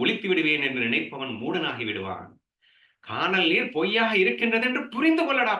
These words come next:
போதும். புரிந்து கொண்டாலே நீ ஞானிதான். நீ அகர்த்தா, நான் பரபிரம்மம், நான் கர்த்தா அல்லன், நான் எதற்கும் எதிலும் ஒட்டாதவன் என்ற ஒரு முழுமையான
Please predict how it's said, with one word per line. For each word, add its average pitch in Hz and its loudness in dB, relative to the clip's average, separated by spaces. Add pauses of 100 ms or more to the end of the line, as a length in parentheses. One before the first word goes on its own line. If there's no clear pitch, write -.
போதும். 214 0 (1160)
புரிந்து 247 0
கொண்டாலே 185 2
நீ 165 2 (120)
ஞானிதான். 165 -2 (600)
நீ 127 -2 (380)
அகர்த்தா, 160 -2 (160)
நான் 143 -2 (120)
பரபிரம்மம், 147 -2 (120)
நான் 139 -4
கர்த்தா 127 -4 (120)
அல்லன், 180 0
நான் 151 0
எதற்கும் 196 -4 (180)
எதிலும் 175 -2
ஒட்டாதவன் 165 -2 (500)
என்ற 240 0 (100)
ஒரு 185 -2
முழுமையான 226 0